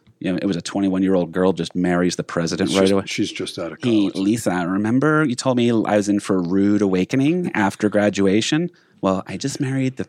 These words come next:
Speaker 1: fucking president.
Speaker 2: <laughs>
Speaker 1: No, you can't come. Bye, bitch. Bye." It was beautiful, man. Find out what sorority you're in. Oh, we got Kahuna on that one. I'm happy. That was,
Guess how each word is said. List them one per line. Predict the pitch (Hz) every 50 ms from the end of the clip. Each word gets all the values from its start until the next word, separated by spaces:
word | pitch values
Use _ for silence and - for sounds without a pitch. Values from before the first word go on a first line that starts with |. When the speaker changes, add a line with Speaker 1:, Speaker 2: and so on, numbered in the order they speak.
| _ -
Speaker 1:
fucking | - 101 98 - 123 123 127 131 127
president. | 127 - 120 107 95 - 90 85 - 87 87 87 - - -
Speaker 2:
<laughs> | - - - - _ _ _ _ _ _ _ _ _ -
Speaker 1:
No, | - 147 160
you | 160 151 139
can't | - - 135 120 107 -
come. | - 110 98 95 92 95
Bye, | - 110 120 131 139 139
bitch. | 123 120 120 120 120 - - - - - - - -
Bye." | 120 131 151 151 135 131 127 131 139 131 127 - _ _ _ _ -
It | - _ _ _ _ _ _ _ _ _ _ _ _ _ _ _ _ _ _ _ _ _ _ _ _ _ _ _ _ _ _ _ _ _ -
was | - 101
beautiful, | - _ - 147 151 151 135 95 - 90 87
man. | 87 90 95
Find | 90 - 120 117 110
out | 117 117
what | 113 -
sorority | - - 95 85 92 95 101 101 104 104 104 107
you're | 107 104 104
in. | 98 101 101 - _ _ _ - -
Oh, | 117 113 110
we | 113
got | 117 120 107 -
Kahuna | - 98 98 117 113 104 92
on | 92 95
that | 98 95 92
one. | 87 87
I'm | 92 90
happy. | 95 95 90 - - 85 - - _ - 403 392 - 381 - - - _ _ - - - - _ _ - 370 359 330 330 294 269 254 208 _ _ _ - 427 _ _ 214 208 196 190 180 175 175 175 _ _ _ -
That | - 107 101
was, | 92 87